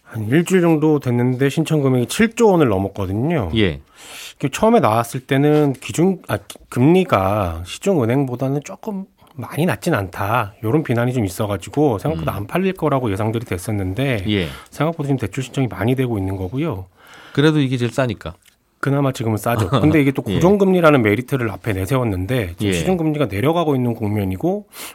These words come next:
Speaker 1: 그럼 고정금리가 딱히 메리트가 있을 것 같지도 않거든요.
Speaker 2: 그러나 뭐 불리하다 싶으면 갈아타면 되니까.
Speaker 1: 그렇습니다. 그런
Speaker 2: 예.
Speaker 1: 의미 때문인지 몰라도 초반
Speaker 2: 음.
Speaker 1: 흥행은 좀 성공했다, 이런 평가가 나오고 있습니다.
Speaker 2: 그렇군요.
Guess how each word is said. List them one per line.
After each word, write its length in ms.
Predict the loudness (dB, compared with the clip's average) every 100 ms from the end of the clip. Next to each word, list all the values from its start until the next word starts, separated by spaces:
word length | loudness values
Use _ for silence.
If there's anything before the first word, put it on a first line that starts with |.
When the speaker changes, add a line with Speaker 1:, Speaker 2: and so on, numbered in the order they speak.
| -6
Speaker 1:
그럼 200 | -4 -4
고정금리가 520 | -2 0 0 0 -2
딱히 220 | -4 -8
메리트가 380 | -4 -4 -4 -6
있을 180 | -6 -6
것 80 | -12
같지도 320 | -10 -4 -2
않거든요. 720 | -2 -2 -2 -2 -2 -4 -6 -12 _
Speaker 2:
그러나 400 | -4 -2 -2 -4 -6
뭐 100 | -4
불리하다 380 | 0 2 2
싶으면 340 | 0 -4 0 2
갈아타면 400 | 4 2 0 -2
되니까. 420 | -2 -6 -8 -14 -12 -8 0
Speaker 1:
그렇습니다. 420 | 0 0 -4 -4
그런 300 | 0 2 2
Speaker 2:
예. 40 |
Speaker 1:
의미 160 | 0 -2
때문인지 440 | -2 0 0 -2
몰라도 600 | -4 -4 -4 0 0 0 _ _ -14
초반 280 | -2 0 2
Speaker 2:
음. 60 |
Speaker 1:
흥행은 320 | 0 0 -2
좀 100 | -2 -2
성공했다, 600 | -2 0 0 0 0 -2 -4
이런 160 | -4
평가가 300 | -2 0 0
나오고 240 | -2 -6 -8
있습니다. 320 | -10 -14 -14 _ _
Speaker 2:
그렇군요. 400 | -18 -16 -14 -16